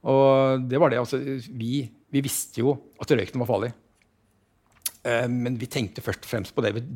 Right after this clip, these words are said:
dro i oss, da, eh, gjennom, gjennom lungene. Eh,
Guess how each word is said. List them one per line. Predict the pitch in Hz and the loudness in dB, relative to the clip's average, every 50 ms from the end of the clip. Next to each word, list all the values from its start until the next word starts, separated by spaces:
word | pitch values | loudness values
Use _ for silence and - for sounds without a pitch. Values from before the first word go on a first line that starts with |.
| - | -2
dro | - 131 117 110 104 104 | -2 0 0 0 -2 -2
i | 110 | -2
oss, | 135 143 - | -2 -4 -6
da, | - - 127 - - _ _ _ _ _ _ - - - - - - - - _ _ - | -8 -10 -12 -12 -14 _ _ _ _ _ _ -20 -20 -20 -20 -20 -20 -20 -20 _ _ -8
eh, | - 120 120 | -4 -2 -2
gjennom, | 120 117 127 135 | -2 -2 -2 -2
gjennom | 120 113 120 127 123 | -2 0 0 2 2
lungene. | 117 113 107 113 147 147 - - _ _ _ _ _ _ _ - | 2 0 0 -2 -2 -4 -6 -12 _ _ _ _ _ _ _ -16
Eh, | 202 - 131 123 123 123 123 123 127 127 - - | -8 -6 -4 -4 -2 -4 -4 -4 -4 -6 -6 -8